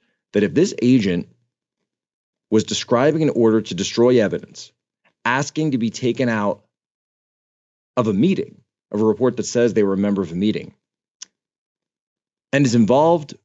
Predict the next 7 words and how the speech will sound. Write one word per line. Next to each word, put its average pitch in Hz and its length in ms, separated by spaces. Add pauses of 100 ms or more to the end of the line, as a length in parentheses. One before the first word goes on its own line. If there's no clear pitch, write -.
with 107 200
covert 151 520
activity, 113 720 (460)
just - 320 (1040)
seems 135 420
to 101 100
me 104 580